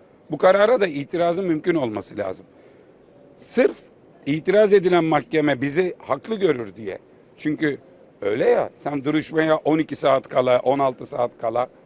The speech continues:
olmadık bir yere duruşmaya alıyorsun. Belki çok haklı bir itiraz nedenin var. Kim verecek bu kararı? Bir itiraz edebileceği mahkeme olması için bunun bir karar olması lazım. Karar yerine tutanak tutmuşlar kendi aralarında.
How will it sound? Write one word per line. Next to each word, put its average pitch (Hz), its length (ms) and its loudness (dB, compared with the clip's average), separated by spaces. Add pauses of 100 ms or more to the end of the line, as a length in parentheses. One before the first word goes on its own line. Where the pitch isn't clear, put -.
(120)
olmadık 180 440 4
bir 143 80 -2
yere 175 200 -2
duruşmaya 156 440 -2
alıyorsun. 104 340 -10 (360)
Belki 196 220 4
çok 220 200 2
haklı 185 280 -4
bir 190 80 -4
itiraz 180 360 -2
nedenin 127 400 -2
var. 147 160 -6
Kim 220 180 -6
verecek 151 360 0
bu 131 80 -8
kararı? 139 460 2 (600)
Bir 196 280 -4
itiraz 190 520 4
edebileceği 175 460 0
mahkeme 185 400 0
olması 196 320 0
için 226 200 -2
bunun 226 180 -2
bir 185 60 -10
karar 220 280 4
olması 143 400 2
lazım. 98 280 -10
Karar 196 320 4
yerine 226 240 0
tutanak 214 420 -4
tutmuşlar 127 420 -8
kendi 107 280 -4
aralarında. 92 500 -6